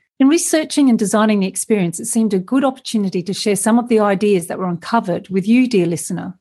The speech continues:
The idea of well-being has been around for a long time. The ancient Greeks thought it well worth an exploration. More recently, well-being has also been absorbed into the concept of happiness.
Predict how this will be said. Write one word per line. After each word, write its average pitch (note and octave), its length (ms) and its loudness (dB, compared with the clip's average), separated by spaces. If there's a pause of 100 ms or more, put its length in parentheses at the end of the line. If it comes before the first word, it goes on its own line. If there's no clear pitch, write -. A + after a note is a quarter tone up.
The C4+ 100 2
idea F4 320 4
of A3+ 120 2
well-being G3+ 540 2
has E3+ 120 -2
been G3+ 160 0
around F#3 220 2
for F#3 100 -8
a F3+ 60 -2
long F3 180 0
time. E3+ 500 -6 (300)
The G#3 80 2
ancient G#3 380 2
Greeks - 460 -2 (120)
thought G#3+ 160 0
it - 300 -4
well A#3+ 260 2
worth E3+ 240 -4
an F3+ 100 -6
exploration. E3+ 920 -4 (220)
More G#3 120 6
recently, G#3+ 720 2 (140)
well-being B3 340 4
has G#3+ 100 2
also A#3 240 2
been G3 200 0
absorbed F#3 440 0
into F#3 200 -2
the F#3 80 -14
concept F#3+ 420 -6
of F3+ 80 -6
happiness. G#3 760 -6